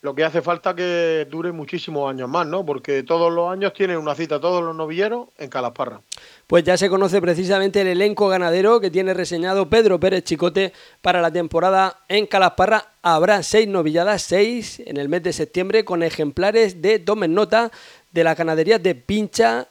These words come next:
Speaker 2: de Pedrés, Los Chospes, Galache, Valdellán y Clairac. Mucho toro de Salamanca, Cándido. Veo ahí muchas ganaderías salmantinas.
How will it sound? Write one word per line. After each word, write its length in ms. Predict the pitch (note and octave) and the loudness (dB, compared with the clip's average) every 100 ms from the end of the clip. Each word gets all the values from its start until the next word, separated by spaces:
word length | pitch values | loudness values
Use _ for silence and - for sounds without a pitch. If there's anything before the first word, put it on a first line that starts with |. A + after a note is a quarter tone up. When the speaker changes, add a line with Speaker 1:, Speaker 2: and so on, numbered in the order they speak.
| _ | _
Speaker 2:
de 100 | D3+ | -6
Pedrés, 760 | D3 D3+ D#3 G#3 A3 A3 - _ _ | -2 -2 0 0 0 -2 -8 _ _
Los 280 | C3 C#3 - | -6 -6 -2
Chospes, 720 | - F#3+ F#3+ G3 G3 G3+ G3 _ | 2 2 2 -2 -2 -4 -10 _
Galache, 800 | - C#3 C#3+ F#3+ - - G3+ G#3 - | -10 -4 2 2 0 -2 -2 -2 -8
Valdellán 760 | D3+ D3 C#3 C3+ F3+ A3 B3 A#3+ _ - | -6 -6 -4 -2 0 0 0 -4 _ -8
y 100 | F3 | -4
Clairac. 460 | E3+ E3 G#3+ E3 - - - - _ | 2 4 4 4 -4 -20 -20 -20 _
Mucho 260 | - G3+ A3+ | -2 6 6
toro 200 | A3 A#3+ | 8 6
de 80 | A#3 | 8
Salamanca, 680 | A#3 G3+ A#3+ A3+ E3+ C3 | 6 4 2 2 0 0
Cándido. 400 | C#3+ G#3+ F#3+ D3 | -2 2 4 2
Veo 140 | C3+ F#3 | 4 2
ahí 80 | F#3+ | 2
muchas 260 | G3 F#3 | 2 2
ganaderías 360 | F#3 F#3+ F#3 G#3 | 4 2 2 4
salmantinas. 580 | A3+ F3+ - A3 C3+ | 2 2 -2 -2 -4